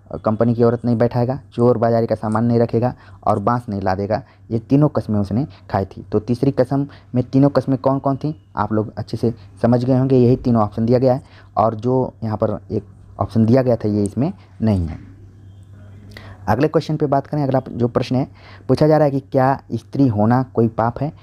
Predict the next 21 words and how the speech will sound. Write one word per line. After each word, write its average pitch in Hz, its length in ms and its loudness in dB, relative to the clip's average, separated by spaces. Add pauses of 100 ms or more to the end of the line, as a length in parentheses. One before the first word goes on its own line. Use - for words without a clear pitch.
(200)
उपयुक्त 135 400 0
संवाद 127 580 -2
किस - 240 -6
कहानी 120 500 0
से 117 120 -6
संबंध 87 400 -2
है? - 60 -20 (380)
दुलाई 117 320 4
वाली, 131 300 -2 (220)
आकाशदीप, 120 580 -6 (280)
लाल 113 200 0
पान 117 220 -4
की 113 140 -6
बेगम, 117 300 -2 (400)
परिंदे। 98 400 0 (520)
तो 104 120 4
इसका 110 180 0
जो 110 100 -2
सही 131 200 0
जवाब 95 280 0
है 135 140 -8